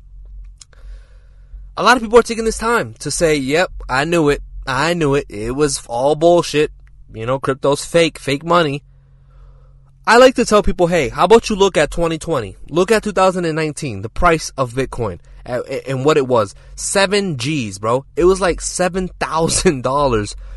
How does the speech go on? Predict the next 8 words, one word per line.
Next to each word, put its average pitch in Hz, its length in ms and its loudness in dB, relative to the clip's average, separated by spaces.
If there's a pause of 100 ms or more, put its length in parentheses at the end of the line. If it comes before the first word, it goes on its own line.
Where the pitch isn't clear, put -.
(340)
per 165 220 6
Bitcoin 123 640 -4 (1120)
in 156 160 -2
twenty 143 300 0
twenty 117 460 -4 (520)
at 131 160 2
one 131 180 6
point. 117 320 0